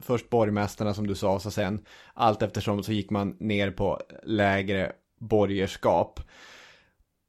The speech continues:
Om den här ordningen sen bröts för tjänarna törs jag inte uttala mig om.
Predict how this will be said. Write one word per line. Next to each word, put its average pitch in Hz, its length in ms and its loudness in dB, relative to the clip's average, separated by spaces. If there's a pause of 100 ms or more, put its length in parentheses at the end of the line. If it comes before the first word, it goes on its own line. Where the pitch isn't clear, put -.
Om 139 120 4
den 143 140 8
här 151 80 8
ordningen 151 340 4
sen 131 280 4 (220)
bröts 117 440 4
för 107 240 2
tjänarna 131 540 4
törs 117 220 -2
jag 107 80 2
inte 101 140 -2
uttala 110 560 2
mig 104 120 -2
om. 90 220 -2